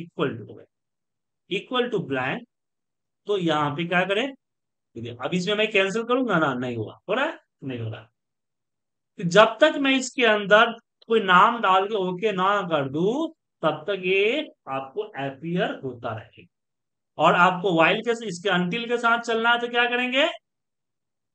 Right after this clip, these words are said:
बस condition को change कर देंगे कि यहाँ पे until और यहाँ पे बोल देंगे कि not equal to blank,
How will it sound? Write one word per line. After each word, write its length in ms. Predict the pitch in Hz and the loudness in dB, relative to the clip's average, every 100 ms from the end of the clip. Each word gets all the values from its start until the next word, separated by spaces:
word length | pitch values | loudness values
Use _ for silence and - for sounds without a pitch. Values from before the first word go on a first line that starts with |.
| _ 196 | _ -4
बस 220 | 262 - | -4 -2
condition 500 | 208 190 196 180 220 | -4 -2 -4 -4 -6
को 100 | 240 | -6
change 320 | 240 214 208 202 | -4 -4 -4 -2
कर 180 | 165 151 | -2 -2
देंगे 260 | 165 180 | -2 -2
कि 120 | 190 220 | -2 -8
यहाँ 400 | - 147 147 143 | -6 -4 -2 -2
पे 120 | 196 - 147 | -6 -6 -8
until 600 | 147 151 147 190 254 277 _ _ - | -8 -6 -2 -2 -2 -6 _ _ -10
और 120 | 156 | -4
यहाँ 200 | 156 170 | 0 0
पे 100 | 180 | -2
बोल 260 | 170 165 160 | -2 -2 0
देंगे 300 | 170 170 208 | 0 0 0
कि 140 | 240 180 | -2 -6
not 420 | 147 160 226 226 175 | -2 0 0 -2 -10
equal 320 | 160 127 127 | -6 -6 -6
to 140 | 214 160 | -8 -8
blank, 260 | 139 110 | -10 -12